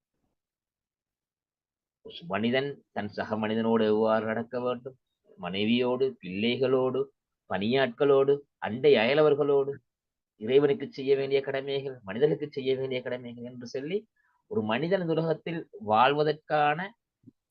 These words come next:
எல்லா அம்சங்களையும், வழிகாட்டலையும் மிகச் செறிவாக, மிக அழகாக, அதே நேரத்தில் நடைமுறை சாத்தியமான முறை அதற்குரிய வழிகாட்டல் அல்லாஹு தஆலா அந்த தூதருடைய வாழ்க்கையிலே வழங்கி இருக்கின்றான்.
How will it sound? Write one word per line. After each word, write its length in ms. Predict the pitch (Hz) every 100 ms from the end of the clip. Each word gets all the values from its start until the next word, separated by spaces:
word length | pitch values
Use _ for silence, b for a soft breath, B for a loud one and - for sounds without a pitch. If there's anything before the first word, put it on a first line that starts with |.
| _
எல்லா 400 | 98 107 117 127 147 165 165 165
அம்சங்களையும், 800 | 104 113 - 147 139 139 135 135
வழிகாட்டலையும் 720 | 104 113 131 131 123 117 120 117
மிகச் 320 | 117 165 -
செறிவாக, 640 | - 139 180 170 120 87 80 _
மிக 200 | 117 135
அழகாக, 500 | 117 147 175 170 175 233 285 _ _ _
அதே 280 | - 95 131
நேரத்தில் 320 | 156 156 170
நடைமுறை 540 | 127 110 156 180 190 196
சாத்தியமான 680 | 170 165 185 214 208 175 120
முறை 200 | 82 76 _ _ _ _ _ _ _ _ _ _ _ _ _ _ _ _ -
அதற்குரிய 360 | 113 117 110 104
வழிகாட்டல் 420 | 110 113 107 110
அல்லாஹு 300 | 104 95 98
தஆலா 220 | 92 95
அந்த 120 | 92 87
தூதருடைய 340 | 107 104 98
வாழ்க்கையிலே 580 | 90 95 98 98 90 113 -
வழங்கி 320 | 90 123 135
இருக்கின்றான். 540 | 117 110 104 104 104